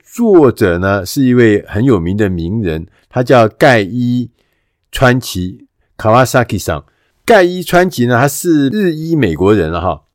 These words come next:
他其实在一九八零年代的时候呢，他曾经是这个苹果电脑窜起的时候一个重要的，大家很熟悉的风头人物。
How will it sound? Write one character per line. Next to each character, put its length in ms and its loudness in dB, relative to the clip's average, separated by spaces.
他 280 -4
其 320 -8
实 400 -4
在 320 2
一 140 -8
九 320 0
八 280 -2
零 260 -2
年 240 -4
代 460 -2
的 120 -4
时 180 -6
候 220 2
呢， 260 -4
他 300 -4
曾 460 -6
经 320 -4
是 340 -2
这 140 -4
个 360 -2
苹 340 2
果 240 4
电 300 2
脑 160 0
窜 260 0
起 160 -6
的 140 -2
时 140 -4
候 60 -2
一 60 -4
个 120 -2
重 340 0
要 180 2
的， 280 -6
大 180 -4
家 80 -2
很 100 -4
熟 240 0
悉 160 -6
的 120 -2
风 280 -2
头 200 -2
人 200 -6
物。 220 -8